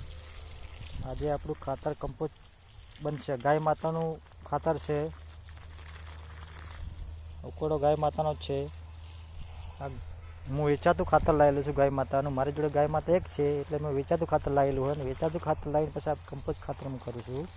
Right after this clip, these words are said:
આપણા હોલ કરવાના છે, એની અંદર કમ-, ડીકમ્પોઝ ઉતારવાનું છે મિત્રો. તો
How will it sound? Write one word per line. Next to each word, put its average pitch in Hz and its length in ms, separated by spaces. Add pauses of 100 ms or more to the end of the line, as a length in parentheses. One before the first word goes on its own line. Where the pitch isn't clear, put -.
(1080)
આપણા 143 220
હોલ 131 200
કરવાના 143 360
છે, 139 100
એની 139 140
અંદર 143 260 (720)
કમ-, 143 280
ડીકમ્પોઝ 143 420
ઉતારવાનું 123 440
છે 123 140
મિત્રો. 117 280 (2250)
તો 147 400